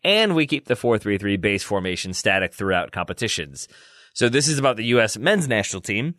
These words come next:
What players, for example, Malik Tillman or Luca De La Torre, could impact the way the U S A plays in twenty twenty-six?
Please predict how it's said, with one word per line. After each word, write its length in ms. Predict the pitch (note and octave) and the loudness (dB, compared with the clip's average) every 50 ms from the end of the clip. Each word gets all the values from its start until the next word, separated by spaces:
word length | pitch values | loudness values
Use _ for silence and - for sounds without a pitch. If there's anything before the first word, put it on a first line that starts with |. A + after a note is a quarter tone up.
| - _ - | -14 _ 0
What 240 | B2 F#3+ G3+ - | 0 2 2 0
players, 500 | - - D3+ D3+ D3 C#3+ C#3 C#3 C#3 C3 | -2 0 2 2 4 4 4 2 2 0
for 160 | - - A#2+ G#2+ | -2 0 0 0
example, 300 | G2+ G2 A#2 F#2+ F#2 F#2+ | 2 2 0 -2 0 0
Malik 260 | G2+ F#2 F2+ D#2+ - | -2 -2 -2 -4 -2
Tillman 380 | - E3 E3 D3 D3+ D3 C#3 | 2 2 2 4 2 2 2
or 80 | A#2 G#2+ | 0 0
Luca 180 | F#2+ G2 G2 F2 | -2 -4 -4 -4
De 100 | F2+ F2 | -6 -6
La 80 | E2+ | -6
Torre, 460 | E2 - D3 C#3+ D3 D3 C#3 C3+ C3 B2+ - - _ _ | -4 -2 2 2 4 4 4 4 2 -2 -6 -16 _ _
could 160 | - C3 C3 | -6 -6 -4
impact 540 | - D#3+ E3+ F3+ E3 E3 D#3 C#3+ C3 - _ | -2 -4 -4 -2 -2 -2 -2 -2 -4 -4 _
the 80 | B2 | -2
way 420 | A#2 A2+ B2 A#2+ A#2+ A#2 A#2 A#2 A2+ - - _ | 2 4 4 6 6 4 2 0 -2 -6 -14 _
the 80 | _ G#2+ A#2 | _ 0 4
U 140 | C3 D3 D#3 | 4 4 4
S 140 | C#3 - | 4 4
A 100 | D3 B2+ | 2 0
plays 440 | A2+ - - A2 G#2+ G#2+ G#2+ G2+ G#2 | 0 0 -2 0 0 0 0 -2 -4
in 100 | G#2+ G#2 | -6 -6
twenty 400 | - - - G#2+ G#2+ G#2+ G#2 G2+ | -8 -6 -6 -4 -4 -4 -4 -6
twenty-six? 1200 | F#2+ - - - G#2 G2 F#2 F2+ E2+ - - - - - - - B2 F2 - - - - - - | -8 -10 -10 -8 -8 -6 -6 -8 -8 -6 -6 -4 -4 -4 -2 -2 -2 -2 -4 -6 -6 -4 -4 -4